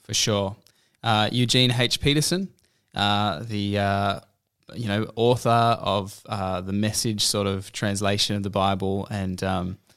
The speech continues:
you know, just a, a, a lifelong pastor, learner, and writer in the area of practical discipleship. Um, he basically describes Sabbath as a day to pray and play,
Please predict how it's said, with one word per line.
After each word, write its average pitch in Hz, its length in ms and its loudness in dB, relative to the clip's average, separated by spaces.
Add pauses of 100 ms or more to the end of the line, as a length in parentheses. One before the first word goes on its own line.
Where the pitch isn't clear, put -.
(220)
you 104 100 -16
know, 95 140 -4
just - 260 0
a, 92 500 0
a, 104 40 -2
a - 20 2
lifelong 95 920 0
pastor, 98 840 0
learner, 98 640 -2
and 98 220 0
writer 95 480 0
in 98 140 -2
the 95 160 -4
area 95 340 0
of 95 380 -4 (500)
practical 117 480 2
discipleship. 101 880 0 (460)
Um, 98 540 0 (220)
he 107 420 2
basically 95 480 0
describes 98 520 0
Sabbath 92 400 0
as 98 160 0
a 95 60 -4
day 95 260 0
to 98 140 -6
pray 147 460 2
and 110 220 0
play, - 460 -6